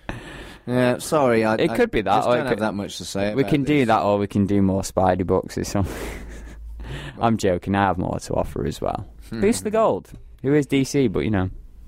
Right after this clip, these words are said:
Speaker 2: different, different, uh, kettle of fish there.
Speaker 1: True.
Speaker 2: I've done my image with, um, d-, what did I do my image
Speaker 1: Invincible.
Speaker 2: with? Invincible, yeah. That was my <laughs> I threw all my, um, image dice in there. Image
Speaker 1: Or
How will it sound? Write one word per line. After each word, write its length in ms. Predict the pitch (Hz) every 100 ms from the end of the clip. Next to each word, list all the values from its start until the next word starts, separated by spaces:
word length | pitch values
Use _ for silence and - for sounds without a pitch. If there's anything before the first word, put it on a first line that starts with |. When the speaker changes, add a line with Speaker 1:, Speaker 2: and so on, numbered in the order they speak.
| - - -
Speaker 2:
different, 580 | - 117 104 - - -
different, 480 | - 107 92 - 98
uh, 300 | 98 90 90
kettle 280 | - -
of 60 | 90
fish 240 | 101 107
there. 300 | - 85 90 - - - -
Speaker 1:
True. 400 | - 92 87 -
Speaker 2:
I've 140 | 113 101
done 160 | 127
my 160 | 120 92
image 360 | 87 87 -
with, 180 | 95 85
um, 640 | 90 90 90 90 90 87 - - - - - - -
d-, 80 | 87
what 220 | 104 110
did 120 | 113
I 40 | 104
do 160 | 107
my 140 | 107 107
image 260 | 117 110
Speaker 1:
Invincible. 220 | 101 95 92
Speaker 2:
with? 80 | 95
Invincible, 580 | 92 101 107 101 90
yeah. 200 | 92 98 98
That 160 | 95
was 160 | 71 98
my 240 | 92 92
<laughs> 1300 | - - 95 - - - - - - - - - -
I 880 | - - - - 101 95 - - -
threw 260 | - 110 101
all 120 | 113
my, 260 | 107 92
um, 400 | - 92 87 87 -
image 320 | 92 90 -
dice 340 | 85 87 85 87
in 180 | 87
there. 280 | 87 90 95 - - - - - - - - -
Image 260 | 110 123
Speaker 1:
Or 140 | 123